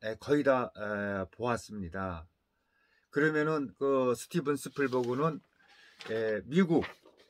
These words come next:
예, 오하이오주에서 천구백사십육 년에, 예, 태어난 분이죠. 현재 우리나라 나이로 따진다면은 일흔여덟 살이 되었습니다. 그런데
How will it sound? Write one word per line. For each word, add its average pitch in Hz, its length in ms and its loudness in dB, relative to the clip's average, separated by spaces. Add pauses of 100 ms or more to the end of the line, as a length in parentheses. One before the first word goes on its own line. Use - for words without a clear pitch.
(120)
예, 117 400 2
오하이오주에서 131 1700 4
천구백사십육 160 1400 0
년에, 139 460 2 (720)
예, 113 220 -4
태어난 151 380 2
분이죠. 95 560 -4 (800)
현재 180 260 6
우리나라 151 540 4
나이로 135 480 4
따진다면은 131 920 -2 (1160)
일흔여덟 156 1000 4
살이 120 600 0
되었습니다. 90 920 -4 (920)
그런데 151 380 4